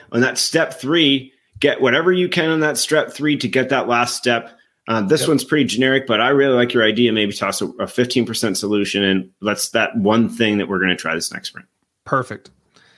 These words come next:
Speaker 2: Todd, I think it's a cool format. I'm glad you came up with this and shared it with everybody. Let us know in the comments. What do you think of this format? Are you gonna use it?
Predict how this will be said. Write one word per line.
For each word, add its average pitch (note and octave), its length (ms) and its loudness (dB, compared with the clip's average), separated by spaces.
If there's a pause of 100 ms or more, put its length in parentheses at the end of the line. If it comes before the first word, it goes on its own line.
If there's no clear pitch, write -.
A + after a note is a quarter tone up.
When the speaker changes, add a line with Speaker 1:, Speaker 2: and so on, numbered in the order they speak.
(160)
Speaker 2:
Todd, G3 180 2
I G3+ 100 2
think G3+ 200 0
it's F3 100 -2
a - 40 -8
cool E3+ 220 0
format. D3+ 440 2
I'm C3+ 100 0
glad C#3+ 260 2
you C3 60 -8
came C3+ 160 -4
up C#3+ 160 0
with C3+ 140 -4
this C#3 200 -2
and B2 140 -6
shared C#3+ 300 0
it C3+ 40 -2
with B2+ 140 -6
everybody. B2+ 460 -2
Let A3 160 -2
us A#3 160 -2
know A3+ 160 4
in A3 60 0
the G#3 60 -2
comments. G3 640 -2
What D#3+ 120 -2
do G3+ 60 -4
you F#3 60 -2
think F#3 140 0
of F3+ 80 0
this F3 140 -2
format? G#3 540 2
Are E3 100 2
you E3 100 0
gonna D3 200 0
use F3+ 280 0
it? G#3+ 220 0